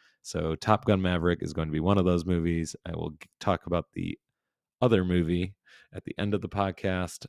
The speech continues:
um, but I'll break down the plot really quick. Top Gun Maverick takes place thirty years after the original movie.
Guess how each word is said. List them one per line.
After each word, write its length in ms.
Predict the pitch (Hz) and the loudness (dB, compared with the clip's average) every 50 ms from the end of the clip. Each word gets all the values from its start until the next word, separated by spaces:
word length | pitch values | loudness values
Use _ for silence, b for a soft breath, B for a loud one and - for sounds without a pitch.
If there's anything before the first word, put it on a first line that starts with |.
| _ - | _ -10
um, 460 | - 87 90 85 82 82 82 82 82 | -6 -4 -2 -2 -2 -4 -4 -6 -4
but 220 | 76 87 87 82 - - | -2 -2 -2 -2 -2 -4
I'll 80 | 92 | -4
break 240 | 87 90 101 92 - | 2 2 2 2 4
down 200 | - 98 92 92 | 2 0 0 0
the 60 | 90 | -4
plot 300 | - - 107 98 92 - | 0 2 2 2 2 2
really 220 | - 90 87 85 85 | 0 0 -2 -2 0
quick. 340 | - - 117 104 - - _ B B B B B B B B - | 4 4 4 4 2 -4 _ B B B B B B B B -4
Top 220 | 120 107 107 - | -4 -2 -2 0
Gun 200 | - 104 98 98 | 0 0 2 2
Maverick 400 | 98 101 98 92 90 98 92 - | 2 2 2 4 2 2 0 0
takes 200 | - 95 85 - | -4 -6 -6 -4
place 260 | - 92 90 82 - | -2 -2 -2 -4 -2
thirty 240 | - - 127 120 113 | 2 4 6 6 6
years 280 | 107 117 113 107 98 - - | 6 6 6 4 4 2 -2
after 220 | 104 98 - 104 | -4 -2 -2 0
the 100 | 95 98 | 0 2
original 380 | 92 95 98 85 82 98 92 90 | 4 4 2 2 0 -2 0 4
movie. 480 | 101 113 117 104 107 110 107 104 101 | 6 6 8 8 6 4 4 2 -2